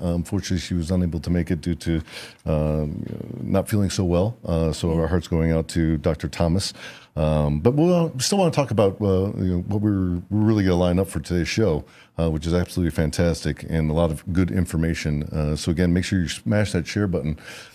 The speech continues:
uh, 'cause we're gonna be g-, giving some good information. Uh, we're gonna be giving some updates on where the bill stands today. That's, uh, H R three nine six seven,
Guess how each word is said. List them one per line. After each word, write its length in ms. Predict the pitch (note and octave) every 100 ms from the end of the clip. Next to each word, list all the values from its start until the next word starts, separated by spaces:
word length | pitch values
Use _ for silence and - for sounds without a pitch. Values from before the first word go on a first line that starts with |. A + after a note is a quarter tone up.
| -
uh, 140 | D#2+
'cause 180 | D2+ E2
we're 140 | E2+
gonna 100 | E2
be 140 | E2 D#2+
g-, 160 | F2 A#2+
giving 280 | C3+ D3 A#2+
some 160 | A2+
good 120 | G#2
information. 560 | G2 F#2 F#2+ - F#2 F2+ E2
Uh, 140 | E2
we're 80 | D#2+
gonna 120 | E2+
be 40 | D#2
giving 240 | A2 G2+
some 140 | -
updates 360 | G#2+ G2+ G2+ -
on 320 | E2+ D#2+ E2
where 320 | F#2+ F#2+ F#2
the 440 | E2 D2 D#2+ D#2+ D2+
bill 420 | D2 G2+ G#2+ G2+ -
stands 420 | - G2+ F#2 -
today. 380 | F2 F2+ G2 G#2
That's, 260 | D2+ -
uh, 220 | D2+ D2 D#2
H 160 | D#2+
R 200 | E2 C#2 - _
three 400 | - F#2+ E2 D2
nine 300 | E2+ F2 D#2
six 300 | C2+ - D#2
seven, 260 | - E2+